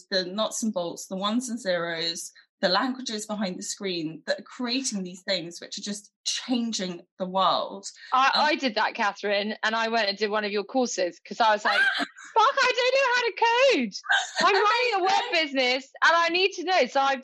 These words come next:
Speaker 2: as I've got is one day course. Actually, I referred to it the other day because we're about to re-platform. We were wondering whether to make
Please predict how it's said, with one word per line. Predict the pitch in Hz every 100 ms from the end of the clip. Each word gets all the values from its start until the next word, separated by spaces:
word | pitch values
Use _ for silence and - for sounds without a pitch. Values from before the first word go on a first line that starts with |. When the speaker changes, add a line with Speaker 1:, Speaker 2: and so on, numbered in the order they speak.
| -
Speaker 2:
as | 320 311
I've | 262
got | 226 233
is | 226 220
one | 233 226
day | 214 208
course. | 226 208 - _ -
Actually, | 254 262
I |
referred | 254 262 320 311 240
to | 226
it |
the | 214
other | 214
day | 190 220 196
because | 196 214
we're | 208
about | 208 208 -
to | 196
re-platform. | 208 233 196 - 202
We | 196
were | 202
wondering | 202 190 185
whether | 185 185 185
to | - 196 190
make | 226